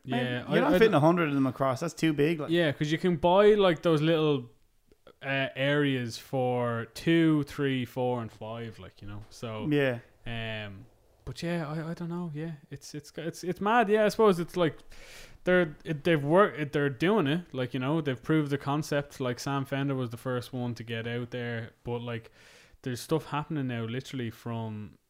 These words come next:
Speaker 2: like, nearly every, every weekend and during the week as well. Like,
Speaker 1: I'd say people will definitely go to that.
Speaker 2: yeah, like, Jimmy Carr is on a Monday,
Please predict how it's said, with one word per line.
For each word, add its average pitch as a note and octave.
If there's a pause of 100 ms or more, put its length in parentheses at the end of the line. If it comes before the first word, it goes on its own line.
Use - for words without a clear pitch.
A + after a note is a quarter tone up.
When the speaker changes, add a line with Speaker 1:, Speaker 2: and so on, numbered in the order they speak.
(260)
Speaker 2:
like, -
nearly D3
every, A#2+
every D3
weekend A#2+
and A2+
during D#3+
the A#2
week C3+
as A#2+
well. B2
Like, F#2+ (300)
Speaker 1:
I'd D3
say C#3+
people B2
will B2+
definitely C3+
go A#2
to A2+
that. G#2+
Speaker 2:
yeah, B2
like, A2+
Jimmy D#3
Carr B2+
is A#2
on A2+
a -
Monday, A#2+